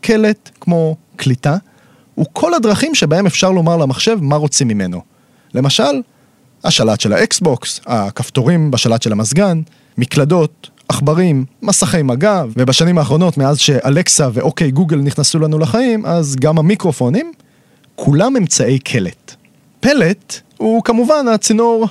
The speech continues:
החוצה. מהצד הזה המחשב פולט עלינו את מה שיש לו להגיד. זה יכול להיות על גבי המסך, בתמונה או בסרט או במילים. זה יכול להיות גם דרך מדפסות או רמקולים, נורות, מנועים,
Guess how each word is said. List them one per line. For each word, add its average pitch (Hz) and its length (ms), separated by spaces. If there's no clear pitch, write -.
החוצה. 185 340
מהצד 131 520
הזה 190 240
המחשב 185 380
פולט 196 360
עלינו 220 300
את 165 100
מה 147 100
שיש 131 260
לו 123 100
להגיד. 101 440
זה 131 120
יכול 175 200
להיות 135 220
על 110 80
גבי 110 220
המסך, 131 460
בתמונה 117 440
או 175 100
בסרט 151 440
או 123 60
במילים. 101 500
זה 190 120
יכול 262 180
להיות 214 220
גם 147 260
דרך 135 440
מדפסות 131 760
או 113 120
רמקולים, 127 840
נורות, 143 640
מנועים, 185 560